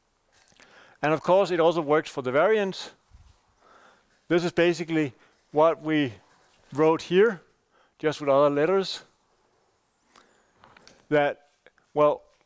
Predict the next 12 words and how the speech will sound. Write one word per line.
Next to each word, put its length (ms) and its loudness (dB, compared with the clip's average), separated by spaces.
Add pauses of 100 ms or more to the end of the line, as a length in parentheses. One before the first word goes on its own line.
(120)
adding 320 0
a 80 -4
constant 460 -4
to 160 2
a, 180 2
a 20 0
random 260 0
variable 280 0
doesn't 300 -8
change 260 -4
the 80 -8
variance, 500 -2